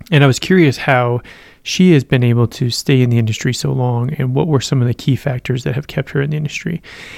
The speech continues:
And that eventually led us into this idea of the people problem, right? Which it always comes back to the people. I mean, i-, if, if this project isn't, isn't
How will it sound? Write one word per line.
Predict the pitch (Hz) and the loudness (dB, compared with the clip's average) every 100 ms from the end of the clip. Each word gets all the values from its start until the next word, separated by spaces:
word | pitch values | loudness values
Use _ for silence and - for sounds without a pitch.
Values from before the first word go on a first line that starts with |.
| - | -4
And | 160 | 2
that | 233 | 4
eventually | 254 147 185 - 160 | 2 2 0 2 2
led | 151 131 127 | 2 2 0
us | - | 0
into | 135 127 - 143 | 0 0 0 -2
this | 135 - | -4 -6
idea | 139 135 - 135 131 127 127 - - - | -8 -6 -2 2 2 2 -2 -4 -10 -4
of | 131 120 123 135 151 - - - _ _ _ _ - | -2 0 0 -4 -8 -18 -20 -20 _ _ _ _ -4
the | 120 | -2
people | - 135 147 | 0 0 0
problem, | - 143 175 160 147 - - - 160 | -2 -4 -4 -8 -10 -16 -20 -8 0
right? | 127 151 | 2 2
Which | 139 151 | 2 4
it | 147 | 6
always | 165 160 | 6 6
comes | 156 127 | 4 4
back | 113 120 - | 2 0 0
to | 131 | -4
the | 110 | -2
people. | 131 123 - 127 | 0 0 0 -2
I | 131 127 | -2 0
mean, | 123 120 131 | 0 2 0
i-, | 143 - | -2 -6
if, | 190 165 - _ - | -6 -6 -10 _ -4
if | 143 - | -2 2
this | 185 | 0
project | - 131 123 120 - | 2 0 2 0 0
isn't, | 120 120 113 110 - - | -2 -2 -4 -6 -12 -14
isn't | - 190 151 147 131 139 | -10 -6 -4 -4 -6 -8